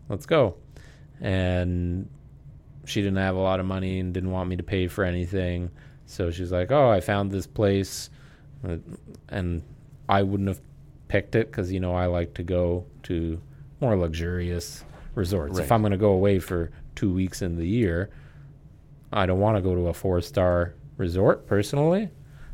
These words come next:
Speaker 1: I like to eat, I like to drink, I like, you know, to be pampered a bit.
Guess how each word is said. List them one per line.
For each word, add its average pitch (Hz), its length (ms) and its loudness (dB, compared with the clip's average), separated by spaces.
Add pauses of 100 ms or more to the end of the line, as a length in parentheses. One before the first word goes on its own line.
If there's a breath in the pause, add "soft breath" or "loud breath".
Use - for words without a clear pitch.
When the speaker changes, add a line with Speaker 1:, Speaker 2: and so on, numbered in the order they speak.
(120 loud breath)
Speaker 1:
I 87 80 0
like 85 240 2
to - 120 -10
eat, 175 300 2
I 87 100 -4
like 85 260 -2
to - 80 -18
drink, 147 380 0
I 90 60 4
like, 87 260 0 (320)
you 110 100 -4
know, 82 200 -2 (320)
to 92 60 -4
be 82 100 -6
pampered 110 500 0
a 80 40 -2
bit. 101 300 0